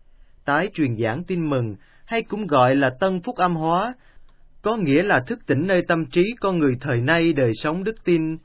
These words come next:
Đức tin là một hồng ân của Thiên Chúa, nhưng điều quan trọng là các tín hữu Kitô chúng ta chứng tỏ mình sống đức tin một cách cụ thể, qua tình thương, sự hòa thuận, vui tươi, đau khổ,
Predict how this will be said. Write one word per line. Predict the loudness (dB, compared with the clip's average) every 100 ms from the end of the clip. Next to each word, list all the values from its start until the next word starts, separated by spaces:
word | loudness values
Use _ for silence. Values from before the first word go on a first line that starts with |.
| -18 -20 -20 -20 -20 -2
Đức | -2 2
tin | 2 4
là | 4
một | 4 0 0
hồng | -2 2
ân | 2 2 0
của | -2
Thiên | 0 -4 -2
Chúa, | 0 2 0 -6 -20 -20 -2
nhưng | 2 4
điều | 6 4 4
quan | 0 0
trọng | 2 4 4 2
là | 2 2
các | 0 -6
tín | -4
hữu | 0 0
Kitô | 0 -4 -2 2 2 0
chúng | -6
ta | 2 4 4 0 -10 -20 -6
chứng | -4 0
tỏ | 2 4
mình | 2 0 0
sống | -2 -2 -2
đức | -8 -4
tin | -4 -2
một | -2 -4
cách | -8 -6
cụ | -4 -4
thể, | -2 -2 -2 -4 -10 -20 -16 0
qua | 2 2
tình | 2 0 0
thương, | 0 2 0 -6 -16 -18
sự | -2 2 4
hòa | 2 2
thuận, | 2 2 0 -2 -12 -20 -10
vui | 0 0 0 4
tươi, | 6 6 4 0 -12 0
đau | 2 2
khổ, | 2 0 2 0